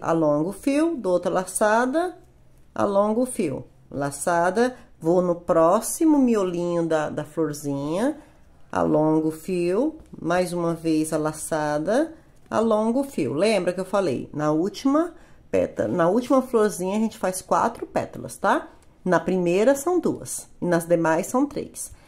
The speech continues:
Aqui, agora novamente, estamos com três pétalas aqui, ó. Aí, novamente, vou retirar aqui o marcador, que a última é feita aqui onde está o marcador, que é onde a gente iniciou, tá?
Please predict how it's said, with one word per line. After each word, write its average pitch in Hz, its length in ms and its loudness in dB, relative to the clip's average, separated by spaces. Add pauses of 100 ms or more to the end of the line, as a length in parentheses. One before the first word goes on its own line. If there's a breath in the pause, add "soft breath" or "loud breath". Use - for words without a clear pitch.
(260 soft breath)
Aqui, - 300 -4
agora 156 320 2
novamente, 226 760 0
estamos 175 440 -2
com 170 160 -4
três 170 320 -2
pétalas 156 440 0
aqui, 175 280 -2
ó. 151 160 0 (280 loud breath)
Aí, 165 200 -2
novamente, 185 400 0
vou 175 160 2
retirar 180 420 -2
aqui 147 220 -4
o 147 40 -4
marcador, 185 840 -2 (580)
que - 80 -6
a 170 100 2
última 165 380 -2
é 185 60 -2
feita - 320 -6
aqui - 160 -10
onde 180 140 -4
está - 180 -4
o - 20 -2
marcador, 180 500 -4
que 190 140 -6
é - 20 0
onde 190 120 -4
a - 20 -4
gente 202 300 -6
iniciou, 196 480 -6
tá? 233 420 -6